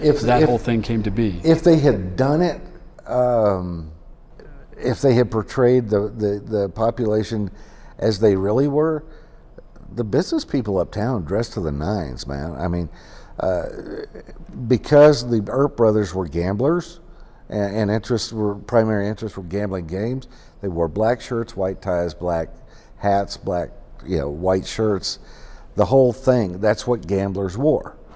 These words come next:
Speaker 1: Doc Holliday was a professional man. He was a dentist. He wore, uh, charcoal gray, pastel colored shirts.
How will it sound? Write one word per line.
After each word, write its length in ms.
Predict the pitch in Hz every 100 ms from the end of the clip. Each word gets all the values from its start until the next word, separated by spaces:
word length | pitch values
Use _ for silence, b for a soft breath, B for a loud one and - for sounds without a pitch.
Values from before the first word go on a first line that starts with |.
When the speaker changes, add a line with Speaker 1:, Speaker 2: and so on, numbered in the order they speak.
| B B B B - - - - - - -
Speaker 1:
Doc 220 | - 80 -
Holliday 680 | 139 233 233 90 71 69 113 - - - - - - -
was 200 | 104 95
a 60 |
professional 600 | 113 147 160 147 - 80
man. 340 | 73 60 - - - - - -
He 80 | 107
was 140 | 98 101
a 80 | 98
dentist. 640 | 113 90 - - - - B B B B B -
He 120 | 107
wore, 520 | 98 92 90 87 73 - - -
uh, 300 | 85 78 78
charcoal 500 | 98 92 127 127 113
gray, 420 | 92 80 76 85 - b b -
pastel 420 | 90 85 110 107
colored 400 | - 101 98 90
shirts. 560 | 82 67 67 - -